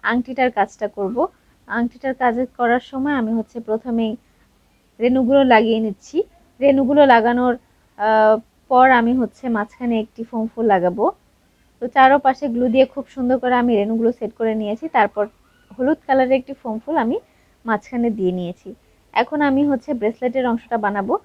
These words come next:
ব্রেসলেটের অংশটা বানানোর জন্য আমি মাঝখানে একটি থাই সূর্য ফুল দিয়েছি এবং তারপর যে অংশগুলো থাকে দুই পাশে আমি রেণু আর হচ্ছে ফোম ফুলগুলো দিয়ে কমপ্লিট করব।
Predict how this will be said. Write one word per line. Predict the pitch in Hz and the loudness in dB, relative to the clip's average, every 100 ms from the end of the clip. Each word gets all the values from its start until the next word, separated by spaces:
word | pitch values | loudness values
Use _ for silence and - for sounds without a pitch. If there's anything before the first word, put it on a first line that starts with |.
| _ _ 226 | _ _ -2
ব্রেসলেটের | 262 269 285 285 | 0 0 -2 0
অংশটা | 262 240 - 269 247 262 | 0 -2 -4 -6 -2 0
বানানোর | 220 214 214 233 233 | 2 0 -2 -2 -2
জন্য | 220 226 | -2 0
আমি | 226 226 | 0 0
মাঝখানে | 220 196 - - 254 254 220 | 0 0 -2 -6 -2 0 0
একটি | 226 - 226 | -4 -8 -12
থাই | - 214 220 | -4 0 0
সূর্য | - 247 226 226 | -2 -6 -4 -6
ফুল | - 233 | -4 -6
দিয়েছি | 214 190 190 - | -2 -2 -2 -2
এবং | 285 208 214 - _ _ - | -2 -2 -4 -8 _ _ 0
তারপর | 254 247 - 262 254 381 _ _ _ | 2 2 -2 2 2 2 _ _ _
যে | 220 233 240 | -2 2 4
অংশগুলো | 226 233 262 240 | 2 -2 -4 -2
থাকে | 254 233 214 269 415 - - | -2 -4 -6 -4 -4 -6 -10
দুই | 233 | -8
পাশে | 233 220 - 262 427 _ _ | -4 -6 -4 -6 -6 _ _
আমি | 202 240 | -4 2
রেণু | 233 233 262 480 - _ _ | 4 4 2 0 -4 _ _
আর | 196 214 | 2 2
হচ্ছে | 220 196 - | 0 -4 -8
ফোম | 294 254 208 | -10 -6 -6
ফুলগুলো | - 220 220 226 | -6 -6 -2 -2
দিয়ে | 214 240 269 - _ | 0 2 2 2 _
কমপ্লিট | - 175 180 165 | -6 -4 -6 -6
করব। | 185 160 | -6 -6